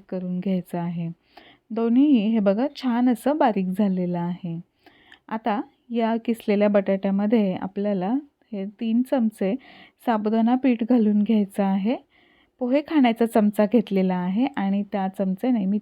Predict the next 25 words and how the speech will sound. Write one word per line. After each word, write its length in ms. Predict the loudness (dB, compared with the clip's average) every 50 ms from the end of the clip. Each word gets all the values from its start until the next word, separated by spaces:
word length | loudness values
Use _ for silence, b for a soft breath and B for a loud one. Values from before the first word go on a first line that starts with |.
| -4 _
तीन 200 | -8 -6 -6 -6
चमचे 560 | -4 -4 -2 -2 -2 0 0 0 0 0 0
साबुदाण्याचे 680 | 0 0 -2 0 0 0 0 0 0 0 -2 -2 -4
पीठ 240 | -4 -4 -6 -6 -2
घालून 360 | -2 -2 0 0 0 -2 -2
घेतलं. 400 | -2 -2 -4 -4 -4 -6 -4 -4 -4 B B B B B B B B B _ -6
त्यानंतर 560 | -2 0 2 2 2 2 2 2 2 2 0 -2 -6 -4
तीन 180 | -2 -2 -2 -2
चमचे 460 | 0 0 2 2 2 2 0 0 0
मी 280 | 0 0 0 0 -2 -2 0
वरईचं 480 | 0 2 2 4 2 0 0 0 -2 0
पीठ 260 | 2 0 0 0 0
घालून 320 | 0 0 0 0 -2 -2
घेतलं. 340 | -2 -2 -4 -4 -6 -10 -10 -12 -14 _ b b b b b b b b b b b b b _ _
साबुदाणा 600 | -2 -2 2 2 6 8 8 8 8 8 6 4 0 2
किंवा 280 | 2 4 4 4 4 4
वरई 540 | 4 4 4 4 4 4 4 2 2 0
या 160 | 2 2 2 4
दोन्हीपैकी 760 | 4 4 6 6 4 4 4 2 0 0 0 -2 -2 -2 -2 -4
एकच 360 | -6 -8 -4 -4 -4 -4 -4 _
पीठ 240 | -6 -6 -4 -4
वापरलं 680 | -2 0 0 -2 -2 -2 -4 -2 -2 0 0 0 0 -2 -4 _ -6
तरीही 380 | -2 0 0 2 4 4 4
चालेल, 400 | 4 4 0 0 2 2 0 -2 -2 b b b b b b b b b _
पण 260 | -2 -2 0 0 -2